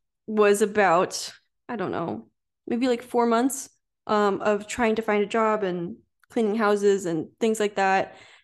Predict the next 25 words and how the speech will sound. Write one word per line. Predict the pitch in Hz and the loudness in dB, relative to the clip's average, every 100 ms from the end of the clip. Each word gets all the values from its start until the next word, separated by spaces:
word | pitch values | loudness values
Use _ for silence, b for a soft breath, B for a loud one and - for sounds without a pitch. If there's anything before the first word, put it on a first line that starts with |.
| - | -4
And | 220 208 208 196 - | 0 4 2 0 -2
I | |
felt | 226 254 | -2 -2
like | 269 254 | 0 0
I | |
was | 240 | 0
behind | 233 202 190 202 | -2 -2 -2 0
a | 196 | -2
lot | 180 190 | -4 -6
of | 196 | -6
my | 175 | -6
classmates, | 165 175 226 - 180 | -4 -2 -2 -4 -6
because | - 180 185 | -6 -6 -6
a | |
lot | 185 | -4
of | 196 | -4
my | 208 | -2
classmates | 170 185 202 165 | -4 -4 -6 -10
were | - - | -12 -12
finding | - 156 170 | -8 -8 -2
jobs | 226 226 214 208 - _ _ _ _ _ _ _ _ _ _ | 2 2 2 -2 -12 _ _ _ _ _ _ _ _ _ _
related | 190 196 185 180 | -2 2 2 0
to | 190 | -4
our | 156 | -2
major, | 214 254 240 240 226 226 | 0 0 2 2 2 0